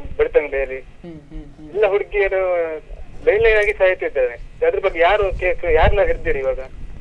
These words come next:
Speaker 2: ಹೌದು, ಹೌದು.
Speaker 1: ಯಾರನ್ನ ಹಿಡ್ದು ತೋರ್ಸಿದ್ರೆ sir? ಇಲ್ಲಲ್ಲ.
Speaker 2: <laughs>
Speaker 1: ನಮ್ಮ
Speaker 2: ಅಲ್ಲ, ಆಗ್ಲೇ ಇಲ್ಲ ಅಂತಿಲ್ಲ.
Speaker 1: ಆಗಲೇ
Speaker 2: ಉಡುಪಿಯಲ್ಲಿ ಕೂಡ
Speaker 1: ನಮ್ಮ
Speaker 2: ಅನೇಕ ಹೋರಾಟಗಳಾಗಿವೆ, ಬಿಸಿ ಮುಟ್ಟಿವೆ.
Speaker 1: ಹಾ,
Speaker 2: ಆದ್ರೆ
Speaker 1: ನಮ್ಮ
Speaker 2: ಬೇರೆ ಕಡೆಯಲ್ಲಿ
Speaker 1: ಈಗ ಏನು
Speaker 2: compare ಮಾಡಿದಾಗ ಒಂದು ಚೂರು
Speaker 1: ಈಗ
Speaker 2: ಕಡಿಮೆ ಇರ್ಬೋದೇನೋ, but ಪ್ರಬಲವಾದ ಹೋರಾಟಗಳು ಉಡುಪಿಯಲ್ಲಿ ಸಹ ಆಗಿದೆ.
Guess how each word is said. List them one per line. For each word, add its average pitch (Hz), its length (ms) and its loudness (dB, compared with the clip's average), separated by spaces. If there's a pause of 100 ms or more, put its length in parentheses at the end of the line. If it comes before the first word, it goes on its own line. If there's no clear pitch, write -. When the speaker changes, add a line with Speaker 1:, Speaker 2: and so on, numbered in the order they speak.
Speaker 2:
ಹೌದು, 160 380 -12
ಹೌದು. - 340 -14 (180)
Speaker 1:
ಯಾರನ್ನ 208 320 2
ಹಿಡ್ದು 196 260 -6
ತೋರ್ಸಿದ್ರೆ 175 480 -2
sir? 143 180 -6
ಇಲ್ಲಲ್ಲ. 139 280 -6
Speaker 2:
<laughs> - 840 -16 (1040)
Speaker 1:
ನಮ್ಮ 165 180 -2
Speaker 2:
ಅಲ್ಲ, 160 300 2
ಆಗ್ಲೇ 254 240 6
ಇಲ್ಲ 277 180 6
ಅಂತಿಲ್ಲ. 247 400 4
Speaker 1:
ಆಗಲೇ 170 220 4
Speaker 2:
ಉಡುಪಿಯಲ್ಲಿ 254 440 2
ಕೂಡ 233 160 0
Speaker 1:
ನಮ್ಮ 214 100 6
Speaker 2:
ಅನೇಕ 233 280 -2
ಹೋರಾಟಗಳಾಗಿವೆ, 196 1000 2 (300)
ಬಿಸಿ - 180 -6
ಮುಟ್ಟಿವೆ. 226 400 0
Speaker 1:
ಹಾ, - 640 -2
Speaker 2:
ಆದ್ರೆ 247 220 6
Speaker 1:
ನಮ್ಮ - 300 -4
Speaker 2:
ಬೇರೆ 302 240 6
ಕಡೆಯಲ್ಲಿ 277 440 2
Speaker 1:
ಈಗ 156 760 -8
ಏನು 160 340 -2
Speaker 2:
compare 302 300 2
ಮಾಡಿದಾಗ 247 320 2
ಒಂದು 233 260 2
ಚೂರು 302 240 2
Speaker 1:
ಈಗ - 60 0
Speaker 2:
ಕಡಿಮೆ 233 260 4
ಇರ್ಬೋದೇನೋ, 185 400 -2
but 196 200 -2
ಪ್ರಬಲವಾದ 285 640 8
ಹೋರಾಟಗಳು 240 640 4
ಉಡುಪಿಯಲ್ಲಿ 220 460 -4
ಸಹ 202 140 -4
ಆಗಿದೆ. 143 400 -6